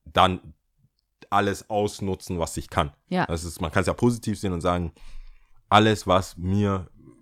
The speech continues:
Speaker 1: wenn's nur zwei Finger sind,
Speaker 2: Mhm.
Speaker 1: alles, was mir möglich ist, mache ich oder mit den Augen so Hawkins-mäßig. Aber ich trau mir da halt nicht, deswegen hab ich da ein bisschen Angst, Angst davor. Ähm, und Nummer eins ist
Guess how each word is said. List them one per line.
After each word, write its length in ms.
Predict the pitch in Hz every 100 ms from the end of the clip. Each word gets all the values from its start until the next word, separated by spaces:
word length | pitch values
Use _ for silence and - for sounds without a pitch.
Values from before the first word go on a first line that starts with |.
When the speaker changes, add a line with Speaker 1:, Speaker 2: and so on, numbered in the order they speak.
| -
Speaker 1:
wenn's 360 | 82 90 85
nur 140 | 104 104
zwei 240 | - 87
Finger 360 | - 117 110 85
sind, 280 | 71 58 -
Speaker 2:
Mhm. 180 | 190
Speaker 1:
alles, 320 | 175 107 104 95
was 140 | 87
mir 120 | 90
möglich 360 | 85 92 92 85
ist, 140 | 82
mache 220 | 87 90 90
ich 120 | 82
oder 120 | 76
mit 160 | 76 80
den 120 | 67
Augen 260 | 78 87
so 260 | 78 78 73 _ -
Hawkins-mäßig. 960 | 92 - 92 85 - 80 80 80 - - _ _ -
Aber 360 | 85 80 90
ich 180 | 101 - -
trau 200 | - 107 101
mir 160 | 90
da 180 | 73 73
halt 180 | 76 -
nicht, 160 | 80
deswegen 180 | - 80
hab 80 | 78
ich 80 | 73
da 80 | 76
ein 80 |
bisschen 260 | 76 - 76
Angst, 320 | - 85 - _ - - - -
Angst 260 | 92 107 113
davor. 400 | - 117 139 - _ _ _ _ -
Ähm, 600 | 95 95 95 98 95 85 _ _ _ _ _ _ - -
und 360 | 101 98 90
Nummer 520 | 104 95 98 95 90 _ -
eins 460 | 107 127 147 - -
ist 420 | - 120 - -